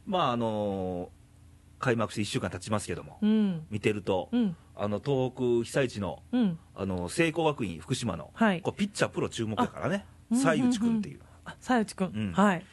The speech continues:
Speaker 1: で、あと、岩手花巻東が、
Speaker 2: うん。
Speaker 1: 惜しくも負けたんですよ。
Speaker 2: あ、負けちゃったわけですね。
Speaker 1: 帝京高校に。
Speaker 2: あ。
Speaker 1: また、また当たった高校が強豪だったんで。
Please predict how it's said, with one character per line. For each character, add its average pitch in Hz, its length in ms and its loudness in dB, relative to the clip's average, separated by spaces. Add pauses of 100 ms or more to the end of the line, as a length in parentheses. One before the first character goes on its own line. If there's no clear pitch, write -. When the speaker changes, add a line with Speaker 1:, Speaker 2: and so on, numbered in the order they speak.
(280)
Speaker 1:
で、 156 540 2
あ 156 80 2
と、 104 180 0 (220)
岩 196 240 4
手 139 100 -6
花 147 240 0
巻 185 240 0
東 151 400 -2
が、 175 280 2 (180)
Speaker 2:
う 214 40 2
ん。 185 120 0 (160)
Speaker 1:
惜 208 140 0
し - 140 -2
く 220 220 0
も 165 80 -2
負 190 60 2
け 247 120 0
た 214 180 2
ん 160 80 -2
で 143 100 4
す 175 160 0
よ。 143 120 4 (160)
Speaker 2:
あ、 233 180 -2 (120)
負 262 160 4
け 294 100 0
ち 294 80 -2
ゃ - 20 4
っ 277 60 -2
た 220 100 4
わ 214 80 4
け 208 100 2
で 185 100 2
す 180 60 -2
ね。 196 160 8
Speaker 1:
帝 294 40 6
京 170 140 4
高 165 240 2
校 113 200 0
に。 87 180 -8
Speaker 2:
あ。 - 80 2
Speaker 1:
ま - 60 4
た、 110 100 0 (320)
ま 185 100 -4
た 190 100 -4
当 165 160 -2
た 311 100 -2
っ - 40 -2 (240)
た 240 120 0
高 226 260 2
校 190 160 2
が 151 220 -2 (400)
強 143 240 6
豪 139 160 2
だ 95 80 -2
っ - 80 -14
た 80 100 -10
ん 78 80 -14
で。 76 60 -14